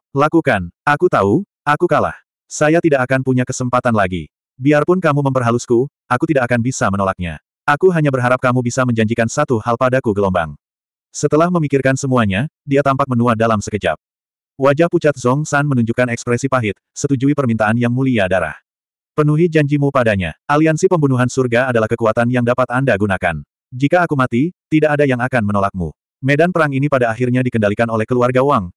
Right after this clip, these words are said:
jangan membunuh sembarangan. Keluarga Kong dan keluarga Zhong saya tidak lagi berada di medan perang ini." Mengatakan ini, jejak kesepian melintas di mata Zhong San. "Apa?" Mendengar kata-kata Zhong San,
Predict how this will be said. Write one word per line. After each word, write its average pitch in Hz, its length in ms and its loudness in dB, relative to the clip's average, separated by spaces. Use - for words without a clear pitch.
jangan 131 320 0
membunuh 123 320 0
sembarangan. 90 560 -2
Keluarga 156 400 2
Kong 165 160 0
dan 156 160 0
keluarga 123 400 2
Zhong 120 160 0
saya 127 240 0
tidak 120 240 0
lagi 120 160 0
berada 120 320 0
di 117 80 0
medan 131 320 0
perang 104 160 -2
ini." 87 240 -4
Mengatakan 151 480 2
ini, 139 320 0
jejak 147 320 0
kesepian 135 400 -2
melintas 113 320 0
di 120 160 -2
mata 127 240 0
Zhong 101 200 -2
San. 82 280 -4
"Apa?" 131 400 0
Mendengar 156 400 2
kata-kata 143 400 2
Zhong 143 240 0
San, 123 320 -2